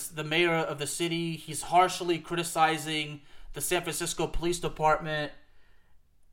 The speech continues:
And, you know, he's, like, basically saying, like, how the people of San Francisco will not stand for this, how they deserve answers. And, like I said, he's harshly criticizing the, the San Francisco Police Department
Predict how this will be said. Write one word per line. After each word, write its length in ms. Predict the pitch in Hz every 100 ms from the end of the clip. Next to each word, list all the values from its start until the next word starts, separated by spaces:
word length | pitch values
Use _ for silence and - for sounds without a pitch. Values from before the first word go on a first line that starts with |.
| -
And, 240 | 147 143 151
you 60 |
know, 100 | 156
he's, 180 | 156 143
like, 160 | 151 151
basically 320 | 175 170 156
saying, 300 | - 160 160
like, 180 | 143 131
how 160 | 156
the 80 | 151
people 280 | - 175 165
of 80 | -
San 180 | 170
Francisco 480 | 160 147 160 - 170
will 120 | 151
not 200 | 147 143
stand 260 | - 151 147
for 140 | 156
this, 240 | 147 151 147
how 160 | 139
they 100 | 139
deserve 300 | 143 139 139
answers. 520 | 139 147 147 156 147 139
And, 200 | 127 117 - -
like 160 | 156 -
I 60 | 160
said, 200 | 170 143
he's 260 | 151 143
harshly 480 | - 170 170 - 165
criticizing 840 | - 160 156 170 156 151 147 151
the, 120 | 139
the 140 | 131 135
San 200 | - 156
Francisco 400 | 151 160 - 147
Police 260 | 143 156
Department 640 | 156 143 151 151 156 151